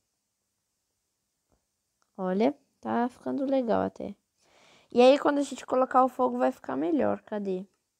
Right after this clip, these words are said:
Aqui, ó. Pederneira. O que é que fala pederneira? Brasileiro, né?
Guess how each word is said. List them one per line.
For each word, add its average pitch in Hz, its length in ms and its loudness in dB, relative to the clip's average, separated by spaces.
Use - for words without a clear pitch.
Aqui, 220 300 -6
ó. 190 180 0
Pederneira. 196 920 0
O - 40 -20
que 269 100 -10
é - 20 -12
que - 100 -16
fala 247 220 4
pederneira? 202 1000 0
Brasileiro, 240 600 0
né? 202 120 -10